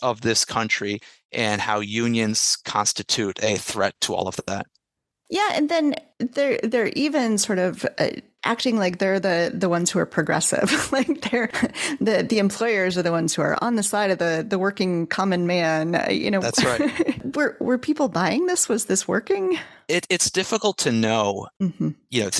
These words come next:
Speaker 1: if the, the message that they articulated, that they disseminated was bought by ordinary people. But this is an excellent point, because what we see at the turn of the century, the so-called progressive era, what I call the misnamed progressive era, is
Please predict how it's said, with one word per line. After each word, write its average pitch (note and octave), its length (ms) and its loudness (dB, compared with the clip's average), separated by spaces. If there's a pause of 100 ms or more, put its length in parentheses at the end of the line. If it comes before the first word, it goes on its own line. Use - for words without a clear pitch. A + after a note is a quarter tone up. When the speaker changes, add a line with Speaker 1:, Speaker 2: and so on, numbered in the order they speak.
(140)
Speaker 1:
if A#2+ 160 0
the, D#2 240 0 (160)
the A2+ 80 2
message C3+ 600 0
that A2+ 200 -2
they A#2 180 2
articulated, G#2 840 0 (240)
that A2 120 -4
they G#2+ 120 2
disseminated A2 800 0
was G#2 360 0 (140)
bought G#2 440 0
by G2 200 0
ordinary G2+ 400 0
people. - 540 -4 (280)
But - 160 -2
this D3 180 0
is - 80 0
an B2+ 80 0
excellent A2 300 -2
point, G#2+ 320 -2
because A#2 420 0
what - 160 -2
we C3 100 -4
see F3 440 0
at B2 80 -4
the - 80 -4
turn A#2+ 220 0
of - 20 -4
the G#2+ 60 -2
century, - 580 -4 (140)
the A#2 80 -2
so-called - 440 -2
progressive G2+ 460 -2
era, G#2 260 -6
what A#2 140 0
I A2 140 2
call G#2 320 -2 (220)
the A2 60 2
misnamed G#2 580 0
progressive G2+ 440 -4
era, G2+ 240 -2 (460)
is A2+ 380 -2